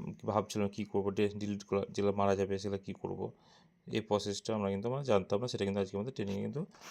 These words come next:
শেখানো হয়েছে। আমি কিন্তু দেখুন ফর্মটা আপলোড করলাম, already আপলোড হচ্ছে, হয়ে গেল। এবার আমি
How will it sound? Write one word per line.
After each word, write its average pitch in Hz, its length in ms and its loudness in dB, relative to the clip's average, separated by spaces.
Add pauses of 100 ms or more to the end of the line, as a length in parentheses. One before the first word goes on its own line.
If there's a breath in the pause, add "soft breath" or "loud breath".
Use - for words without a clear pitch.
(100)
শেখানো 113 320 2
হয়েছে। 95 300 -6 (4000 soft breath)
আমি 113 180 -2
কিন্তু 107 160 0
দেখুন 113 160 2
ফর্মটা 120 380 2
আপলোড 117 220 2
করলাম, 107 380 2 (600 loud breath)
already 104 260 4
আপলোড 107 340 -2
হচ্ছে, 113 380 -2 (340)
হয়ে 135 200 8
গেল। 123 280 4 (500 loud breath)
এবার 131 200 6
আমি 135 320 2